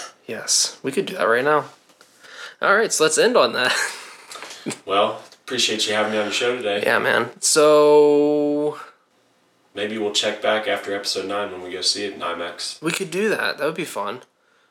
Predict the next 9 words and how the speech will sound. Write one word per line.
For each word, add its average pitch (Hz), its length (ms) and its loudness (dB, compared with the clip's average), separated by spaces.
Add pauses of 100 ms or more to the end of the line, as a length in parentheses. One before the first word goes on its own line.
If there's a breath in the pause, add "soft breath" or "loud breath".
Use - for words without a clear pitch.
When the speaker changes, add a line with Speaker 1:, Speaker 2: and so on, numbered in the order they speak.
(200)
Speaker 1:
We 139 140 -6
could, 139 260 0
uh, 120 420 2 (340)
if - 140 -16
we 139 80 -6
did 135 260 -6
an 151 100 -2
imax 120 480 -10
trip, - 340 -10